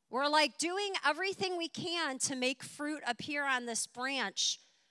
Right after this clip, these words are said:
but the problem is, fruit is not the product of a branch. It's not the product of a branch working hard. It will never happen, no matter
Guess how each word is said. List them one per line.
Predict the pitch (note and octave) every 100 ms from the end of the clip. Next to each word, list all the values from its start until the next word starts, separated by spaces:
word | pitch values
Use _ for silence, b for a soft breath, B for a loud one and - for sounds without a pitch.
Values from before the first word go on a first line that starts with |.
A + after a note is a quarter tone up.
| b b
but | D4
the | D#4+
problem | D#4 D#4 E4 F4+ F#4+ E4
is, | D4+ C#4+ -
fruit | - D#4+ E4 F#4+ - -
is | C#4+ B3
not | C4 C4+ C#4 D#4 -
the | C4
product | - D#4 D4+ D4 C#4+ -
of | C4+
a | C4+
branch. | A#3 B3+ D4 G#3+ - - - - _ _ _ _ _ _ _
It's | C#4+ - -
not | C#4 E4+ F4+
the | E4
product | - D4 D#4 E4 D#4
of | C4+
a | C4
branch | B3 C4+ D4+ - C4
working | C#4+ E4+ - A#3
hard. | G3+ A3 E3+ D#3 - _ _ _
It | C4+ C#4
will | D4+
never | C#4+ C#4 C#4+ D4 D4+
happen, | C4+ C4+ - C4
no | B3
matter | B3 A#3+ A#3